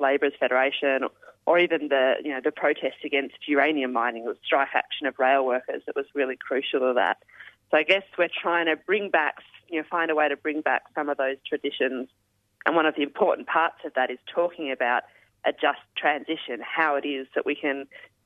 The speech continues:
zero our carbon emissions and bring workers with us and ensure that, you know, workers aren't the ones who suffer from this crisis that's been caused by those at the top. Um, yeah. Do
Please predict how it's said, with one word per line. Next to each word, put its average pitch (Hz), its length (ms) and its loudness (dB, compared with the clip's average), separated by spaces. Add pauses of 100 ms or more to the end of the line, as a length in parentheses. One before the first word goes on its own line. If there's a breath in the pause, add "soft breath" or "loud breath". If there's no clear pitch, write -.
(120)
zero 156 500 4 (140)
our 143 140 0 (120)
carbon 151 320 0
emissions 139 520 -8
and 156 200 0
bring 165 300 -2
workers 151 420 2 (100)
with 156 160 -2
us - 280 0
and 143 120 -2
ensure 147 460 0
that, 139 180 2 (380)
you 139 80 0
know, 139 140 0
workers 151 500 2 (140)
aren't 139 200 0
the 160 80 -2
ones 139 380 -4 (100)
who 151 100 -6 (140)
suffer - 460 2 (100)
from 131 360 0 (320)
this 143 100 -6 (100)
crisis - 600 0
that's - 220 -4
been 143 160 -8
caused 139 400 0
by 139 160 2
those 131 260 2
at - 100 -6
the 123 100 0
top. - 340 0 (680 soft breath)
Um, 131 520 -2 (420)
yeah. 175 300 2
Do - 60 -14